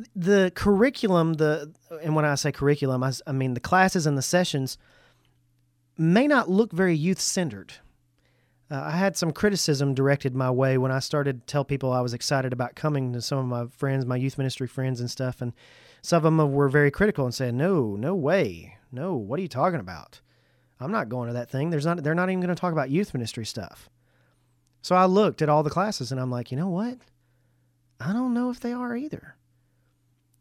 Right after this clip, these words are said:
But I was wrong.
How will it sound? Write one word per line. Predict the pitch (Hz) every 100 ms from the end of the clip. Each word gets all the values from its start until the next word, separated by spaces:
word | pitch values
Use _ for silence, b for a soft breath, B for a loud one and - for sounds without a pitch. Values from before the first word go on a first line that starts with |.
| _ _
But | 135 120 117 127 170 190 180 180 170 170 160 151
I | 143
was | 135 117
wrong. | 110 107 - -